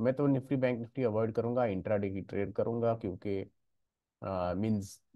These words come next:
इम्पल्स क्लियर है नहीं, करेक्टिव लेग में है, ऊपर नीचे, ऊपर नीचे क्यों करना है भाई ट्रेड? अगर स्टॉक्स में मोमेंटम मिल रहा है मुझे, यहाँ पे कोल में मिल रहा है, एनएचपीसी में है, बाकी भी,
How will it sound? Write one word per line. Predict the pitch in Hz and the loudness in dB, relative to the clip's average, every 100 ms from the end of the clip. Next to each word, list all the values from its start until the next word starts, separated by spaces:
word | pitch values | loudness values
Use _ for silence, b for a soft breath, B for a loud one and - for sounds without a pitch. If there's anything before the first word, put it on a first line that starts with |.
| - | 0
इम्पल्स | 127 143 151 | 2 4 2
क्लियर | - 139 131 | 2 4 4
है | 113 123 | 4 2
नहीं, | 127 123 | 2 2
करेक्टिव | 113 101 - 123 | 2 0 0 0
लेग | 107 107 107 | 2 2 0
में | 104 95 | -2 -4
है, | 107 113 110 110 107 | -4 -2 -2 -2 -2
ऊपर | 110 110 110 113 110 | -4 0 2 4 4
नीचे, | 107 104 117 110 107 | 0 -2 -2 0 0
ऊपर | 110 - 113 | -2 0 0
नीचे | 110 110 104 110 | 0 -4 -4 -8
क्यों | - - 156 | -6 -4 -4
करना | - 131 110 95 | -2 -2 0 -2
है | 101 | -4
भाई | 107 107 | -4 -4
ट्रेड? | 117 147 135 - - _ _ _ 131 123 | 2 2 4 0 -4 _ _ _ -6 0
अगर | 127 135 | 2 4
स्टॉक्स | - 131 127 | 4 4 4
में | 156 147 | 0 2
मोमेंटम | 131 127 131 135 | 2 2 2 2
मिल | 127 135 | 4 2
रहा | 127 113 98 95 | 2 0 -2 -2
है | 95 101 98 - _ _ - | -2 -2 -2 -8 _ _ -6
मुझे, | 101 98 98 | -2 0 0
यहाँ | 95 98 | 0 -2
पे | 104 | -6
कोल | - 120 117 | -2 2 2
में | 113 | 2
मिल | 107 98 | 0 -2
रहा | 92 95 95 95 | -2 -2 0 -2
है, | 95 98 | -2 -2
एनएचपीसी | - 104 117 - 110 101 104 | -2 -2 -2 -2 -4 -2 -4
में | 98 95 | -4 -4
है, | 98 92 | -4 -4
बाकी | 92 104 - | -2 -4 -2
भी, | 139 | -4